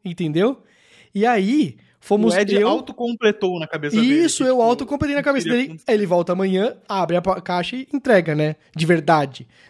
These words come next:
Speaker 1: né? Não, ele já entregou pra ele, né? Beleza.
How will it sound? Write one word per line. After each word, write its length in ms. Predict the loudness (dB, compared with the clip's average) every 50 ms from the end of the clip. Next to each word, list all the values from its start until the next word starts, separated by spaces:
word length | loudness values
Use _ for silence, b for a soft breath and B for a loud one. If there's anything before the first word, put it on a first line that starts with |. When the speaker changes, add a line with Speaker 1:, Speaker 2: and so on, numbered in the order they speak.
| b
Speaker 1:
né? 180 | b -2 -2 0
Não, 340 | 2 4 4 4 2 0 -4 -6
ele 120 | -4 -2 0
já 100 | 0 0
entregou 340 | 0 2 0 0 2 0 -2
pra 120 | -2 -4
ele, 260 | -4 -6 -10 -12 -16 -16 -12
né? 220 | -10 -8 -8 -10 -12 b b b b b b b b
Beleza. 460 | 0 2 2 2 2 0 -2 -6 -10